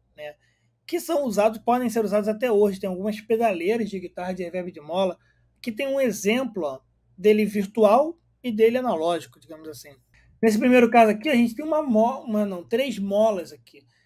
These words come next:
Então a ideia é fazer o som passar por essa mola, ele vai levar mais tempo, alguns tempos diferentes, porque são molas diferentes, e aí ele vai soar aqui. Então a gente entra com o som, ele passa nas molas,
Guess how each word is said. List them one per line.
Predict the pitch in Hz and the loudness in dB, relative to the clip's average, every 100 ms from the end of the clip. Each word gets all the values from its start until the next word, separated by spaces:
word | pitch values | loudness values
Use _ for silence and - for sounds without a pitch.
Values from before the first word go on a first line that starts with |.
| _ | _
Então | - 233 | -8 -4
a | |
ideia | 233 247 | 0 2
é | 269 | 2
fazer | 262 233 | 0 -6
o | 226 | -4
som | 254 240 | -4 -2
passar | 247 214 - 254 269 - | -4 -4 -4 -2 0 -2
por | 233 | -4
essa | 208 208 170 | -4 -6 -10
mola, | 170 202 226 | -4 -2 -2
ele | 208 | -4
vai | 202 | -6
levar | 202 185 | -6 -6
mais | 180 180 214 269 - | -8 -6 -6 -6 -8
tempo, | - 185 170 180 254 269 _ _ _ _ | -10 -10 -10 -12 -10 -12 _ _ _ _
alguns | 226 190 226 220 | -6 -2 -4 -4
tempos | - 208 190 170 | -6 -8 -8 -12
diferentes, | 180 - 185 175 240 311 | -10 -2 -2 0 -4 -8
porque | - | -16
são | 196 175 165 | -16 -14 -12
molas | 156 156 156 | -12 -12 -16
diferentes, | - 240 220 247 247 - _ _ _ _ | -8 -6 -4 -6 -10 -16 _ _ _ _
e | - 262 | 4 6
aí | |
ele | 254 277 330 | 6 2 -2
vai | 294 269 | -2 -4
soar | 240 - - 269 220 240 | -6 -8 -2 2 2 2
aqui. | 262 - 220 | -2 -4 -8
Então | 190 226 247 | -4 -2 -2
a | 254 | -2
gente | 226 226 262 | -6 -6 -6
entra | 233 220 | -4 -6
com | 214 202 | -6 -8
o | |
som, | 185 - 196 247 - _ _ _ - | -6 -2 -2 -2 -10 _ _ _ -4
ele | 226 | -4
passa | 220 226 214 214 | -2 -2 -2 -2
nas | 190 165 | -8 -6
molas, | 185 202 240 302 - | -2 0 0 -2 -10